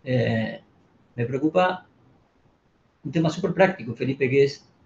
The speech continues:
tiempo. O sea, eh, tanta cosa para hacer, tanta cosa por abordar por los directores, tanta complejidad también desde la perspectiva incluso legal,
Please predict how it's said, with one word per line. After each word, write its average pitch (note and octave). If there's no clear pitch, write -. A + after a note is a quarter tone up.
tiempo. F3+
O -
sea, -
eh, A#2
tanta F3
cosa F3+
para C#3+
hacer, D#3+
tanta D#3
cosa D#3+
por D3
abordar C3
por C3+
los B2
directores, C3
tanta F3
complejidad C3
también B2+
desde C3
la A#2
perspectiva C#3
incluso C3
legal, B2+